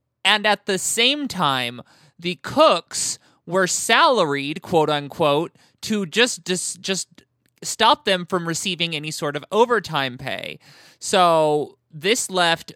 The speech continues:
both, or this left the servers with only tips because the, I guess they didn't claim tips or something like that, which, you know, I don't care if you claim your tips. That's not really a big deal to me, but we'll talk about why that matters just a little bit more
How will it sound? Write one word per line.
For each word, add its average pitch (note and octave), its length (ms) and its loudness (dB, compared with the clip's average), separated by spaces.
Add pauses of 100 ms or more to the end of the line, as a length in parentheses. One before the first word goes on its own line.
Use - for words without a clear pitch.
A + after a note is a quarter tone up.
(140)
both, F3+ 640 0
or E3+ 220 2
this A3 220 -4
left B3 200 -2
the E3+ 100 -2
servers F3 600 2
with E3 160 -2 (120)
only G#3 360 -2
tips - 720 -2 (520)
because E3+ 500 0
the, D3 340 0
I D3 60 -4
guess D#3 220 -2
they E3 100 0
didn't D#3 340 -6
claim C#3+ 400 -8
tips - 560 -6
or G#3 140 -4
something A3+ 380 -8
like A3+ 240 -6
that, A3+ 420 0
which, D3+ 260 -6
you F#3 120 -8
know, C#3+ 80 -4
I D#3+ 80 -4
don't D3 160 -8
care C#3 140 -4
if A2 60 -6
you A2 80 -12
claim C3 240 -8
your G#2 120 -12
tips. C#3 280 -6
That's C#3 200 -8
not B2 140 -6
really A#2+ 180 -8
a - 20 -8
big A#2 160 -14
deal B2+ 180 -10
to C3 80 -16
me, C#3 180 -12
but C3 120 -10
we'll C#3+ 200 -6
talk D#3 220 -4
about C3 200 -4
why C3 100 0
that B2+ 160 -4
matters C#3 340 -4
just - 160 -14
a C#3+ 40 -10
little C3 200 -10
bit B2 160 -8
more D3+ 440 0